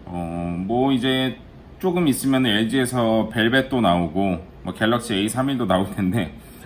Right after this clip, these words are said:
아마 압도적인 판매량으로 아이폰 에스이가 이기지 않을까. 솔직히 벨벳은 디자인은 뭐 예쁘다고 생각하는데 스펙이 조금 너무 아쉽고, 같은 가격대라면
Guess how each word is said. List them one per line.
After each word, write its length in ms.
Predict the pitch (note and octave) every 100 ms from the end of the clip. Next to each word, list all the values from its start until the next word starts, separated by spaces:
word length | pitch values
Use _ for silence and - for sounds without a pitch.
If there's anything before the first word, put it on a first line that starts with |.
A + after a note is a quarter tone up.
| -
아마 540 | G#2 A#2+ D3 D3+ C3
압도적인 1200 | A2 B2 - - G#3+ F#3+ F#3+ E3 E3 D#3+ D#3+ D#3+ -
판매량으로 1080 | F#3+ G3 G3 F3+ E3+ D3+ C#3 D3+ B3 A#2+ - - - - -
아이폰 360 | G#2+ A#2+ C3+ G#2+
에스이가 800 | F#2+ A#2+ A2+ G#2 G#2 F#2+ E2+ E2 -
이기지 360 | A2 B2+ A2+
않을까. 560 | G#2+ F#2 F2+ F2+ E2 D2+ - - - - - - -
솔직히 400 | B2 - A2+ -
벨벳은 680 | G2+ A2+ B2+ B2+ A#2+ G#2+
디자인은 480 | A#2 B2 E3 E3 D#3+
뭐 480 | C3 A#2+ A2 F2+ C#2 - - - G2+
예쁘다고 1040 | G2 - C#3 C3 A#2+ B2 A#2 G#2+ G2 F2 - - -
생각하는데 880 | - - C3 C3 C#3 C3 A2 A2+ A2
스펙이 560 | F#2+ - - F#3 D3+ C#3+
조금 260 | D3 C#3+ G#2+
너무 260 | F2+ G#2
아쉽고, 500 | D2+ D2 - G#2 G2 E2+ - - - - - - - - - - - - - - - - - -
같은 360 | - - - C#3
가격대라면 840 | G2 G2 G#2+ G#2+ G2+ G2+ G2 F#2+